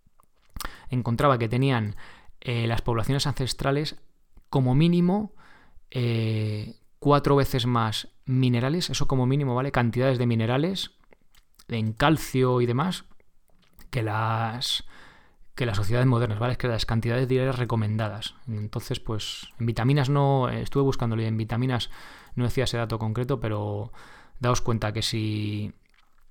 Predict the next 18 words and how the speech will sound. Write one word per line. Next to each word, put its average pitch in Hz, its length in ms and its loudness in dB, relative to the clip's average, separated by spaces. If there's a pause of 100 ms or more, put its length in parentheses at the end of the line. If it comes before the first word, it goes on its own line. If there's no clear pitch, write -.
ya 120 80 -6
os 110 40 -2
digo, 104 100 -4
si 117 100 0
os - 100 4
alimentáis 110 500 0
de, 113 500 0
de 117 180 -4
frutas, 120 480 -2
verduras, 113 880 0
carne, 123 400 0
las 110 180 -6
vísceras 117 480 -2
y 110 40 -6
demás, 110 260 -4
pues - 200 -4
que 110 120 -6
vais 110 500 -2